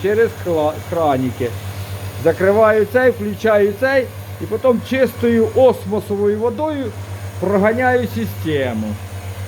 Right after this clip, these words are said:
Отак ось працює автоматика. Ну, тобто, коротше, якщо за-,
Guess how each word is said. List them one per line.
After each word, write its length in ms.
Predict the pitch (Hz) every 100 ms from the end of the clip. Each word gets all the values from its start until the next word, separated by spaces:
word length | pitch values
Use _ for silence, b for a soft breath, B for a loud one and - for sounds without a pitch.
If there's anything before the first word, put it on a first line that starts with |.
| 139
Отак 220 | 220 220
ось 160 | 190 196
працює 540 | 185 180 208 214 214 -
автоматика. 1120 | 208 214 - 233 190 165 139 110 127 120 135
Ну, 60 | 151 -
тобто, 160 | 190 170 175
коротше, 320 | 180 175 175
якщо 480 | 170 - - 190 165
за-, 120 | 160